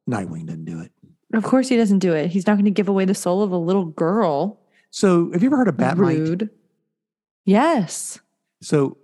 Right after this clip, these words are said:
Speaker 1: Bat-, <laughs> Nightwing has his own little interdimensional imp that loves him.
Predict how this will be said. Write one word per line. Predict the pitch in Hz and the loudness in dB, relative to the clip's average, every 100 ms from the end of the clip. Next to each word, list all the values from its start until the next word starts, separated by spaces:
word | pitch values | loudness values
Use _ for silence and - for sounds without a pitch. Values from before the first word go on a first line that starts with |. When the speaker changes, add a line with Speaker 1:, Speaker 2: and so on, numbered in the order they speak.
| _ _ - | _ _ -20
Speaker 1:
Bat-, | 127 160 - 190 - | -4 -2 0 -2 -4
<laughs> | _ 170 | _ -2
Nightwing | 196 202 185 156 | 0 2 2 2
has | 156 135 | 0 -2
his | 135 | -2
own | 147 143 | 0 0
little | 139 131 123 127 _ _ _ _ _ - | 0 0 -2 -4 _ _ _ _ _ -2
interdimensional | 156 139 131 127 - 123 - | 0 2 0 0 -2 -6 -4
imp | 127 107 - _ | -4 -2 -6 _
that | 123 120 | -2 0
loves | 117 113 98 | 0 -2 -4
him. | 113 101 - | -6 -6 -8